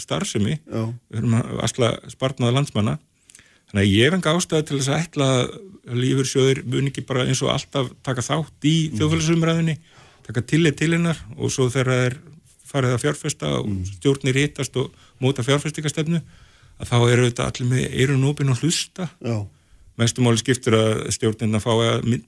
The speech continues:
Speaker 1: taka sína sjálfstöðu ákvörðun og lúti ekki einhverjum skipunum, sko, hérna og þaðan um hvernig eigi að gera þetta.
Speaker 2: Nei, nei, nákvæmlega, en, en það er sem sagt, þegar að þessu kemur,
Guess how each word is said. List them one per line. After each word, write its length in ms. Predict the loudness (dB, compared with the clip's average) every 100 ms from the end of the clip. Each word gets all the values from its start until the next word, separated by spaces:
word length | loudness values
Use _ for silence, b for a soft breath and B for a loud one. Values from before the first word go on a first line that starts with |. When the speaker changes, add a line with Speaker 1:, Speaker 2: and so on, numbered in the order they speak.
| _ _
Speaker 1:
taka 200 | -8 -4
sína 180 | -2 0
sjálfstöðu 560 | 0 0 0 0 -2
ákvörðun 380 | -4 -2 -2 -2 b b b b b b _
og 220 | 0 2 4
lúti 240 | 0 -4
ekki 600 | 0 2 2 -4 -8 -4
einhverjum 340 | -2 0 0 0 -4 -12
skipunum, 640 | -2 0 0 2 0 0 -4 -14 -20 -20 -20
sko, 180 | -4 0
hérna 220 | 2 2
og 60 |
þaðan 220 | 2 2 2
um 60 |
hvernig 260 | 0 2 2
eigi 160 | 4
að 80 | 2
gera 160 | 0 -2
þetta. 120 | -8 _
Speaker 2:
Nei, 220 | -6 -4
nei, 160 | -4 -6 b _
nákvæmlega, 560 | -6 -6 -4 -2 -2 -2
en, 140 | -4
en 280 | -2 -2 -2 -4 -10 -8 -4
það 260 | 2 4 4
er 40 | 2
sem 180 | -2
sagt, 220 | -2 -4 -6 -20 _ -2
þegar 240 | 2 2 2 0
að 100 | 0
þessu 240 | -4 -4
kemur, 520 | -2 0 0 -2 -6